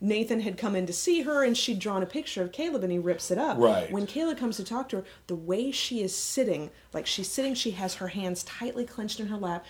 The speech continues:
Speaker 1: She puts the picture up against, the torn picture up against the window so he can see it, and then she places it back, and every movement is so precise,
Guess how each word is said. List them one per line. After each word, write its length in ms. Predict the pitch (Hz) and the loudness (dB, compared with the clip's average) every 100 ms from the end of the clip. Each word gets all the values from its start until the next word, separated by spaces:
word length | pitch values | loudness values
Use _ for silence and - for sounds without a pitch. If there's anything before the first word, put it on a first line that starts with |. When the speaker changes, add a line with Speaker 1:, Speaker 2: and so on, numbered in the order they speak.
| - | -18
Speaker 1:
She 240 | - - 247 | -6 -2 -2
puts 380 | - 320 330 - | -2 -6 -4 -2
the 100 | 247 | -2
picture 540 | - 285 - 170 160 - | -2 -4 -2 -4 -4 -4
up 160 | 202 | -4
against, 420 | 196 185 185 - | -2 -2 0 -2
the 60 | 175 | -4
torn 320 | 170 240 247 | -4 -2 -2
picture 280 | 240 226 - | -2 -2 -2
up 140 | 185 | -2
against 260 | 190 190 185 | -2 -2 -2
the 60 | 180 | -2
window 240 | 180 190 | 0 0
so 160 | 190 190 | 0 -2
he 60 | |
can 120 | 190 | -2
see 180 | 180 202 | -4 -4
it, 60 | 196 - - - | -6 -12 -14 -4
and 120 | 190 | -2
then 80 | 190 | 0
she 160 | - | -2
places 460 | 185 - 226 - 190 | -6 -4 -4 -2 -4
it 80 | 185 | 0
back, 200 | 185 185 | 0 0
and 160 | 170 - | -4 -4
every 320 | 190 196 233 | -2 0 2
movement 560 | 226 214 233 247 214 165 | 2 4 2 0 -2 -2
is 100 | 165 | -2
so 280 | - 190 214 | -2 -2 -2
precise, 580 | 220 214 214 208 214 | -4 -4 -2 -2 -2